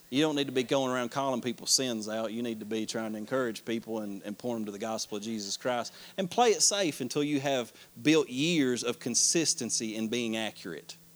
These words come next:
Amen. People going around calling themselves prophet, eh, I wouldn't do that if I was you.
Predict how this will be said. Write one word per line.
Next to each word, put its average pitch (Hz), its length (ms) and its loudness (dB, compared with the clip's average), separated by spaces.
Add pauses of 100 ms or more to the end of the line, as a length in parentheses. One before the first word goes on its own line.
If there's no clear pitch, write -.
(640)
Amen. 117 420 0 (800)
People 175 220 4
going 170 160 8
around 165 160 4
calling 160 220 2
themselves 151 320 2
prophet, 170 500 0 (240)
eh, 294 500 2 (200)
I 202 60 -4
wouldn't 208 180 -2
do 220 100 6
that 151 140 4
if 110 100 -6
I 95 80 0
was 92 160 -6
you. 76 160 -14